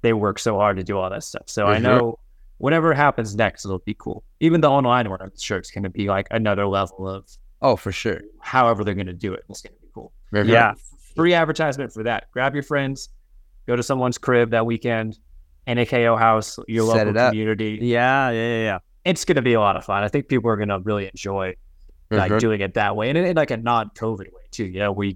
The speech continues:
Speaker 1: like, don't gotta think about that
Speaker 3: Yeah.
Speaker 1: stuff 'cause it's not happening 'cause, not 'cause of covid, just
Speaker 3: No,
Speaker 1: whatever
Speaker 3: totally.
Speaker 1: reasons, and it's just have fun with your friends for a weekend and compete and hang out and play kendama.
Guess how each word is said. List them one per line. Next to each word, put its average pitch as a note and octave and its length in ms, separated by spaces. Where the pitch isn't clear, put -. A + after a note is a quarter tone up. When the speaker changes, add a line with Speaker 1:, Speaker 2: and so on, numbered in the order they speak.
Speaker 1:
like, F#2+ 180
don't A2+ 100
gotta G2+ 160
think A2+ 200
about G2+ 300
that A#2 160
Speaker 3:
Yeah. - 80
Speaker 1:
stuff G#2+ 340
'cause - 140
it's - 80
not - 200
happening G#2+ 340
'cause, G2 160
not A2+ 180
'cause - 120
of - 80
covid, D3 420
just G#2 280
Speaker 3:
No, D#3 180
Speaker 1:
whatever B2+ 220
Speaker 3:
totally. B2+ 200
Speaker 1:
reasons, B2 460
and A#2 120
it's G#2+ 160
just - 300
have D3 220
fun C3+ 200
with B2 120
your B2 100
friends A#2+ 220
for - 140
a A#2 40
weekend A2+ 380
and G2+ 100
compete F#3+ 320
and C#3+ 100
hang D#3 160
out D#3 220
and D3+ 160
play D#3 100
kendama. C3 360